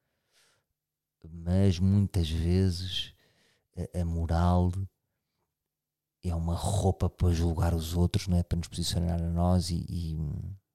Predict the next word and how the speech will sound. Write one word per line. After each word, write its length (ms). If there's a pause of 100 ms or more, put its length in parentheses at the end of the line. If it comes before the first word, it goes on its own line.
(2750)
sei. 400